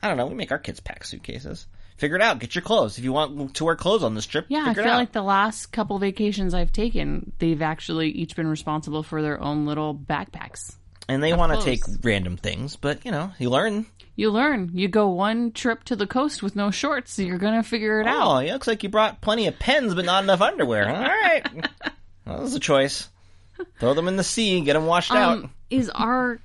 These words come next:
Speaker 2: youngest Marshall gonna be like Kevin McAllister? Is it the baby of a family syndrome?
Speaker 1: Well, he doesn't seem,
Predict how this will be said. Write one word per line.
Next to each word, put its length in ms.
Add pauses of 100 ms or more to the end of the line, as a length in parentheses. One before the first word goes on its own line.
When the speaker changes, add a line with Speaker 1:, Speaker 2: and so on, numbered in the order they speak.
Speaker 2:
youngest 760 (140)
Marshall 400
gonna 240
be 320
like 180
Kevin 280
McAllister? 800
Is 160
it 260
the 80
baby 380
of 120
a 80
family 380
syndrome? 120
Speaker 1:
Well, 60
he 60
doesn't 220
seem, 520